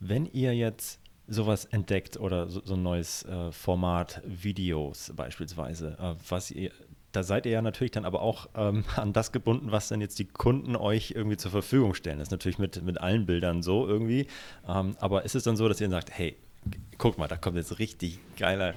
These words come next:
Scheiß, <laughs> in Anführungszeichen, auf uns zu, ähm, und, äh, seht mal zu, dass ihr da coole Videos macht, weil das wird richtig durch die Decke gehen. Also könnt ihr da, äh, habt ihr da einen schönen guten Rückkanal oder, äh, ja, wie muss ich mir das vorstellen?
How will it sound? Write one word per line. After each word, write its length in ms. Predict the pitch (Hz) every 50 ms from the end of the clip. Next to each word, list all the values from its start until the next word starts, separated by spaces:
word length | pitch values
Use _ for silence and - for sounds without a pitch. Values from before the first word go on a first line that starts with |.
| - -
Scheiß, 460 | - - 87 80 104 123 117 - -
<laughs> 20 |
in 60 | 156 135
Anführungszeichen, 800 | 95 - - 170 120 - - - - 123 127 101 - 135 143 139 - - - - -
auf 160 | - 117 117
uns 240 | 123 120 107 - -
zu, 260 | - - 120 127 156 - - - - - - -
ähm, 320 | 120 117 113 113 113 113 -
und, 440 | - 117 113 113 113 113 101 - -
äh, 240 | - 104 104 104 104 - - - - - -
seht 160 | - 127 135
mal 100 | 131 120
zu, 120 | - - 127
dass 120 | 117 104
ihr 80 | 117 110
da 80 | 107
coole 400 | 104 - - 117 104 101 101 95
Videos 320 | 101 123 131 113 95 - -
macht, 220 | 95 104 107 -
weil 100 | 98 98
das 140 | 98 107 -
wird 100 | 110 101
richtig 220 | 110 110 - 101
durch 120 | - 95 87
die 100 | 95 85
Decke 260 | 85 82 78 90 87
gehen. 260 | 80 80 80 - 85
Also 280 | - 92 95 90 90 90 -
könnt 180 | - 107 104
ihr 60 | 104 95
da, 320 | 101 98 95 95 95 90 90 - - -
äh, 80 | - - - - 104 101 - -
habt 120 | 107 -
ihr 40 | 104
da 60 | 95
einen 60 | 92 98
schönen 200 | - 120 120 120
guten 200 | 113 127 117 110
Rückkanal 520 | - 143 - - 143 139 139 139 147 147
oder, 460 | - 110 110 107 104 104 101 95 - -
äh, 160 | 101 98 95 - - - - - - - - - - - - - -
ja, 240 | - 92 76 71 73 - - - 110 - - - 107 107
wie 100 | 107 98
muss 160 | 98 95 87
ich 60 | 95
mir 80 | 92 87
das 120 | 85 -
vorstellen? 460 | - - 90 90 - - - - 90